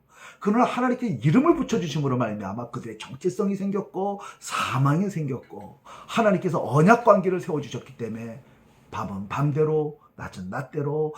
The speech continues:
하늘은 하늘대로, 땅은 딴대로, 땅대로 자기의 일을 계속해 나가십니다. 하나님이 변치 아니하시니까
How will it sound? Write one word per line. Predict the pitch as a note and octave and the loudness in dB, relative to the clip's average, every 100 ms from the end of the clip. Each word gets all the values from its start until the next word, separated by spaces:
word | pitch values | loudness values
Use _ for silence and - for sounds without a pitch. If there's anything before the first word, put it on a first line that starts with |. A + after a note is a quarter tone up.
| - | -12
하늘은 | - D#3 B2 G#2 | -4 -2 -2 -4
하늘대로, | G#2+ - D3+ C#3+ D3 D3+ D3+ D3+ | -8 -4 -2 0 0 0 -2 -6
땅은 | B2+ A2 G2 - | -10 -10 -12 -10
딴대로, | - E3+ C#3 C#3+ D3 D3+ - _ _ _ | -6 -6 -6 -6 -6 -8 -14 _ _ _
땅대로 | D#3 D#3 D3+ D#3 D#3 D#3 _ | -4 -2 -2 0 -2 -6 _
자기의 | - G2 F#2+ F#2 | -14 -12 -12 -14
일을 | F2 F#2 G2 _ | -14 -18 -20 _
계속해 | _ - - - | _ -20 -20 -20
나가십니다. | - - - _ _ - - _ _ _ _ _ _ - - | -20 -20 -20 _ _ -20 -20 _ _ _ _ _ _ -20 -16
하나님이 | - - A#3 C4+ C#4+ C4+ | -4 2 4 6 4 2
변치 | E3 C3+ - | 2 2 -2
아니하시니까 | G2+ G2+ F2+ F#2+ G2 F#2 - G2+ - | -4 -6 -10 -14 -16 -16 -18 -20 -20